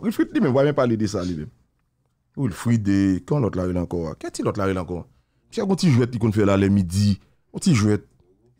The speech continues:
la ka priyati misyo la chak midi, di jè pou midi, ki an misyo lanko wa? Gade?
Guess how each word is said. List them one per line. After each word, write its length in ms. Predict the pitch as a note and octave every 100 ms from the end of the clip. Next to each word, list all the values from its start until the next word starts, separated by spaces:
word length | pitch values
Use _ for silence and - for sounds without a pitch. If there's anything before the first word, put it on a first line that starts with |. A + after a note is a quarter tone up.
| -
la 80 | G#3
ka 100 | C#3+
priyati 360 | A#2 A2+ G#2 A2+
misyo 280 | G2+ G#2 F#2
la 100 | F2
chak 260 | F#2 - G2+
midi, 340 | F2+ E2 F#2+ _ _ _ A2+
di 200 | A#2 G2
jè 140 | G2+
pou 120 | F#2 F#2+
midi, 200 | F#2 -
ki 100 | C4
an 60 |
misyo 120 | B2 G2+
lanko 240 | F2+ E2+
wa? 100 | D2+ - _ _ _ _ _ _ _ _ _ _ _ _ _ _ C#3
Gade? 340 | G#3 G#3 D#4+